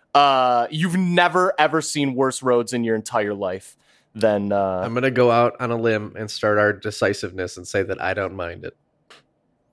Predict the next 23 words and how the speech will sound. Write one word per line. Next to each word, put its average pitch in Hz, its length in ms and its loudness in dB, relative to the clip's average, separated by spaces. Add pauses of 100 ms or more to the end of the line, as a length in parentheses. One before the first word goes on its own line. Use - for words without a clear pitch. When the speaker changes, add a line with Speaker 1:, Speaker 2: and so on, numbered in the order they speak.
(160)
Speaker 1:
You 127 120 -2
don't 170 140 4
mind 165 280 4
the 135 160 0
road 113 320 2
construction? 311 720 2 (240)
Speaker 2:
I 143 100 4
don't 175 140 4
mind 156 260 4
them 135 140 2
actually 120 460 0
fixing 90 500 -8
shit. 82 360 -8 (280)
It's 104 200 -6
just - 420 -10 (260)
waiting 101 400 -2
until 92 220 -6
it's 90 140 -10
done 92 220 -6
that 85 160 -8
pisses 82 300 -12
me 87 100 -10
off. 85 160 -8